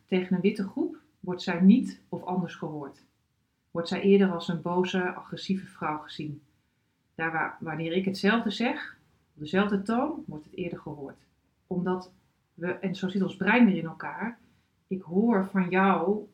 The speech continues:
eerder iets als jij op mij lijkt. Dan kan ik me, ja, eh, voel ik minder die afstand waar we het net over hadden met mijn dochter en ik, op basis van kleur, zoiets. Dus ik denk om de witte groep te bereiken,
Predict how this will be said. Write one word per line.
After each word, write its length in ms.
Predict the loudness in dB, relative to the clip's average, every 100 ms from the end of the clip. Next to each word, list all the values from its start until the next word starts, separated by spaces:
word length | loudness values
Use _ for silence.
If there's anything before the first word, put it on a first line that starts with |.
| _ -2
eerder 260 | 2 2
iets 160 | 2 -2
als 100 | -2
jij 100 | -2
op 80 | -2
mij 180 | -2
lijkt. 380 | 0 0 -2 -12 -16
Dan 300 | -14 -14 -18 _ -8
kan 160 | -4
ik 80 | -2
me, 200 | -2 -6 -10 _ _ _ _ _ _
ja, 320 | -18 -18 -20 _ _ _ _ _ _ _ _ _ _ -20
eh, 80 | -20 -20 -20 -14
voel 140 | -2 4
ik 80 |
minder 220 | 6 8 6
die 120 | 4
afstand 340 | 0 -2 0
waar 180 | 0 2
we 60 | 0
het 100 | -2
net 80 |
over 120 | -2 -2
hadden 260 | 0 0
met 120 | 2
mijn 160 | 4 4
dochter 320 | 2 0 -12
en 120 | -4
ik, 140 | -4 -4 _ _ _
op 180 | -12
basis 280 | -8 -8 -6
van 180 | -4 -4
kleur, 200 | -4 -6
zoiets. 500 | -6 -6 -6 -10 -18 _ _ _ _ _ _ _ _ _ _ _ _ _
Dus 200 | 2 2
ik 140 | 2 4
denk 380 | 6 6 4
om 220 | 4 6 6
de 200 | 4 4
witte 280 | 2 2
groep 300 | -4 -2 -2
te 120 | -2 -6
bereiken, 680 | -4 0 0 0 -6 -10